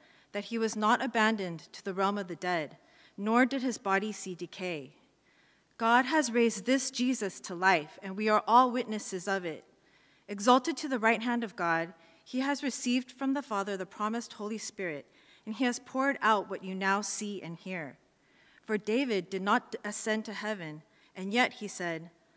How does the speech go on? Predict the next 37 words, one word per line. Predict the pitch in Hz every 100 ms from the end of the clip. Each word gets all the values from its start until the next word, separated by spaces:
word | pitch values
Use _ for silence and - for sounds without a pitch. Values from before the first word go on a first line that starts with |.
| _ _ _
"The | 220
Lord | 226 247 294
said | 320 277
to | 254
my | 220 202
Lord, | 190 202 190 147 - _
'Sit | - - 247
at | 269 233
my | 240
right | 220 226 -
hand | 220 202 160 147 -
until | 185 - 214
I | 202
make | 196 208 233
your | 247
enemies | 190 196 175 156 151
a | -
footstool | 180 214 - - 185
for | - 190
your | 175 170
feet.'" | - 208 160 - _ _ _ _ _ _ _ _ _
Therefore, | 233 269 262 262 240 - -
let | 226 -
all | 240 277 233
Israel | 277 240 233 202
be | 185 208
assured | 208 - 247 233
of | 190
this. | 190 185 156 - - - - - - _
God | 233 247 277
has | 311 294
made | 254 254 196
this | 226 269 -
Jesus, | - 233 240 196 165 - - -
whom | 233 226 196
you | 240 277
crucified, | - 262 - 214 - 160 151